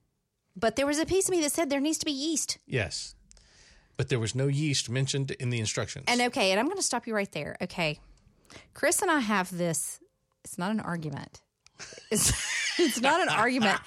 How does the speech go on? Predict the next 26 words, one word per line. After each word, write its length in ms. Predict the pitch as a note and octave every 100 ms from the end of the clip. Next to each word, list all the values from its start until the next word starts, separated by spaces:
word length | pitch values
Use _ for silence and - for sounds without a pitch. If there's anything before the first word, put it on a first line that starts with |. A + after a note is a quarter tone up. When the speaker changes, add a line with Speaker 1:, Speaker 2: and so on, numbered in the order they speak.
| - C#3+ C3+ -
Speaker 1:
I 80 | C4
don't 160 | F#4
even 180 | F#4 F4+
wanna 140 | G4
say 100 | D#4
it's 120 | D4+ C#4+
a 40 |
disagreement, 680 | B3+ - A3 G#3+ A3+ G#3+ F3+
but 100 | A3+
we 160 | C#4+ D#4
have 320 | C#4+ E4+ C#4
these 220 | C4 A3
discussions 1000 | G3 A3 - - A3 - G3+ D#3 E3 - - - - - -
regularly 880 | G3+ B3+ C#4+ C#4 A3 F#3 E3 D3+ -
about 680 | F#3+ F#3 F3 E3+ - - - _ _ _ _ _ _ _ _ _ _ _ _ _ _ _ _ _ _ -
the 240 | F#3+ F#3
way 160 | F#3+ F#3
something 340 | - F3+ F3 D#3
should 220 | E3+ E3+
go 300 | D3+ - - - _ _ _ _ -
or 140 | G#3 B2+
Speaker 2:
Yes. 80 | G#3 A#3+
Speaker 1:
our 140 | B3
interpretation 1200 | - G#3+ - G#3+ G3+ - - A#3+ G#3+ G3+ D#3+ D#3 -
of 260 | F#3+ F3 - -
what 400 | F3 F#3+ F#3+